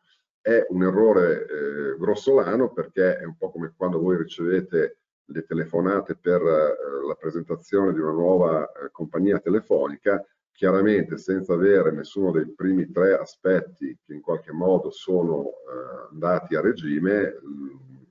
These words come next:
chiaramente n-, la trattativa non può andare avanti. Ed è quindi un aspetto molto importante. <clears throat>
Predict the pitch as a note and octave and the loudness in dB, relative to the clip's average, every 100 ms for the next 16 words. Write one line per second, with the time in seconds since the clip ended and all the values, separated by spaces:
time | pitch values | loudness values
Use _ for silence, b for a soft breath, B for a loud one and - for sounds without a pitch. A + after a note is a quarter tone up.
0 | _ _ - F2+ E2 D2+ F#2+ E2 D2 C2+ | _ _ -2 0 0 -2 -2 -2 -2 -4
1 | C2+ - D#2 F2+ F2 D2 D#2+ C#2+ D2 - | -6 -6 -6 -6 -4 -2 -2 -4 -6 0
2 | D#2+ D2 C#2 C2+ C#2 A1+ - _ _ _ | 0 0 -2 0 -2 -6 -14 _ _ _
3 | _ _ _ _ _ _ _ _ _ _ | _ _ _ _ _ _ _ _ _ _
4 | - G2+ A2 A2 - G#2 G2 G2 - F2+ | -10 2 4 4 2 0 0 0 -2 0
5 | F#2+ D#2+ F2+ D#2+ - G#2 F2+ - - _ | 0 0 -4 -6 -2 0 0 -4 -16 _
6 | - C#3 A#2 - | -8 -2 -2 -2